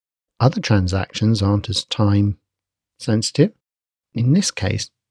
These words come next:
the traveller is valuing the time saved more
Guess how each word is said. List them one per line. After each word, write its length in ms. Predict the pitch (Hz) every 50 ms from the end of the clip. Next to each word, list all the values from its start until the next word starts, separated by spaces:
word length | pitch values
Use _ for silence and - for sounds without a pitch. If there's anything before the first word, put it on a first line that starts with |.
| _
the 80 | - 123
traveller 420 | - - 156 160 151 151 147 127
is 180 | 117 117 107 98
valuing 600 | 92 87 104 107 123 143 147 143 135 135 135 131
the 100 | 120 107
time 500 | 110 - - - 120 123 135 151 165 151
saved 560 | - - - 131 117 92 85 95 101 104 - - _ _ _ _ _ _ _ _ _ _ _ -
more 520 | 101 104 127 135 117 95 90 95 110 -